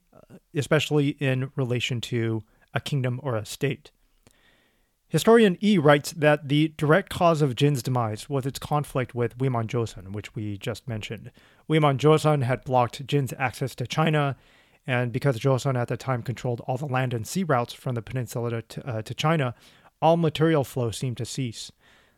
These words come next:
This was a major factor in the decline in bronze production within Jin, thereby damaging its economic capacity and thus ruining its ability to hold together as a confederation. Another contributing factor was an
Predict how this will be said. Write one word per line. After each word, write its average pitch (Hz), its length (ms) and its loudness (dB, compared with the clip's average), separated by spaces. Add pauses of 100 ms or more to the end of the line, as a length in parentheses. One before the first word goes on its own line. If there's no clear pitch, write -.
(280)
This 156 220 0
was 160 220 6
a 147 100 6
major 160 400 4
factor 151 420 2
in 156 200 -6
the 135 100 -2
decline 135 380 -2
in 123 100 -2
bronze 127 300 0
production 120 440 -6
within 139 280 0
Jin, 113 340 -4 (500)
thereby 156 380 4
damaging 131 460 0
its 117 260 -4
economic 123 420 -4
capacity 127 600 -4
and 123 160 -4
thus 139 260 0
ruining 131 560 0
its - 160 -10
ability 117 520 -2
to 123 180 -8
hold 123 240 -8
together 113 420 -2
as 117 220 -6
a 131 100 -8
confederation. 113 800 -6 (480)
Another 165 380 4
contributing 143 540 2
factor 113 420 0
was 127 220 4
an 135 120 2